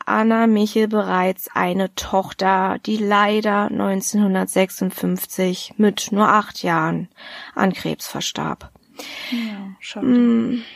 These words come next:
Speaker 1: die Gerüchte hielten sich hartnäckig, dass Anna sich von einem Geistlichen hat schwängern lassen und die Ehe zwischen ihr und Josef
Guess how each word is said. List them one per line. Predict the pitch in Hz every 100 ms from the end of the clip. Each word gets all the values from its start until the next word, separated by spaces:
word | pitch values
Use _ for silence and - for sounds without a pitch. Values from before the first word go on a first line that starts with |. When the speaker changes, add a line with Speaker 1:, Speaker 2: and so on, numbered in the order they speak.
| -
Speaker 1:
die | 269
Gerüchte | 277 277 302 294 330
hielten | 277 294 294 285
sich | 285 -
hartnäckig, | 269 269 - 233 - 254 247
dass | 247 247
Anna | - 214 240 240
sich | 240 233
von | - 254
einem | - 226 233 226
Geistlichen | 226 226 302 - 233 208 202 190
hat | 185 -
schwängern | - 185 185 196
lassen | 190 190 233
und | - 247
die | 294 294
Ehe | 233 226 220
zwischen | - 214 208 214 -
ihr | 220 214
und | 208 233
Josef | 208 196 208